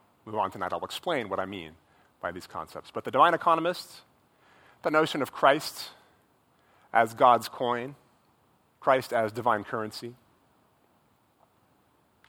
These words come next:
and then what's known as the ransom theory of salvation. So there are a variety of, there, there are hundreds of possible points that one could enter into looking at early Christian thought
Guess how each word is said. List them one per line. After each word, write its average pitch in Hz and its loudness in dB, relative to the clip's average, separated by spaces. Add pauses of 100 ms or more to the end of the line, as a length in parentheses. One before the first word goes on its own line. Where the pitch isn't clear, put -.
(2500)
and 123 -6
then 131 -2
what's 127 -4
known 117 -4
as 107 -8
the 110 -6
ransom 117 -4
theory 82 -12 (840)
of 95 -20
salvation. 85 -12 (840)
So - -20
there 165 2
are 156 4
a 147 -2
variety 180 8
of, 151 -2 (220)
there, 151 -2
there 147 0
are 143 2
hundreds 156 -2
of 127 -10
possible 110 0
points 107 -8
that 98 -4
one 101 -2
could 92 -10
enter 92 -12
into 85 -12
looking 92 -14
at 87 -8
early 90 -12
Christian - -14
thought 156 4